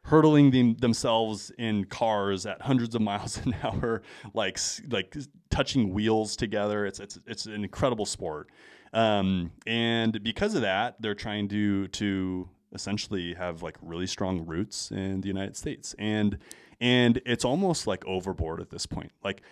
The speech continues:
we have three races in the United States this year:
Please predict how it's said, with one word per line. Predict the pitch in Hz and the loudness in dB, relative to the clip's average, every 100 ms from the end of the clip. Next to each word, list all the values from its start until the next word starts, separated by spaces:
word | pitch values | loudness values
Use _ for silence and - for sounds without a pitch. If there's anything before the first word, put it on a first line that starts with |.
| - _ | -20 _
we | 120 151 | 2 2
have | 202 131 - | 0 -4 -8
three | - 104 107 113 | -8 -2 0 2
races | 92 85 85 - 87 82 - | 0 -2 -4 -6 -8 -10 -10
in | - 95 | -4 -2
the | |
United | 87 82 82 - | -2 -4 -8 -10
States | - - - | -10 -12 -12
this | - - | -12 -10
year: | - - - | -10 -12 -16